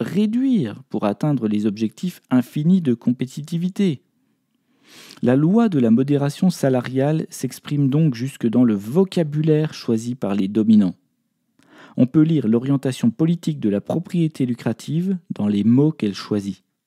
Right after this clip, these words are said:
Le salaire dont le salarié bénéficie effectivement correspond donc à ce que la loi de la modération salariale lui laisse dans le pays où il est payé. Nous l'appellerons donc le salaire modéré.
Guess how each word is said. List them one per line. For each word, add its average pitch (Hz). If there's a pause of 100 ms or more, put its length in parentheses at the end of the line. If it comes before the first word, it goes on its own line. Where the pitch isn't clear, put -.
(920)
Le 113
salaire 123
dont 110
le 104
salarié 123
bénéficie 147
effectivement 127 (560)
correspond 147
donc 190 (100)
à -
ce 143
que 143
la 123
loi 117
de 143
la 107
modération 104
salariale 117
lui 110
laisse 165 (200)
dans 101
le 101
pays 135
où 110
il 101
est 123
payé. 92 (920)
Nous 120
l'appellerons 107
donc 156
le 101
salaire 101
modéré. 113